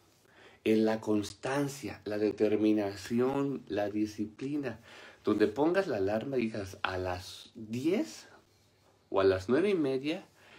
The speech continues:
empiezas esa, a desconectar. Empiezas a desconectar, este,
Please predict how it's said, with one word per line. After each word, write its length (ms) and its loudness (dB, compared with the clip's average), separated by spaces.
empiezas 1040 4
esa, 560 -2
a 120 4
desconectar. 840 2
Empiezas 500 0
a 60 -4
desconectar, 840 -2
este, 540 0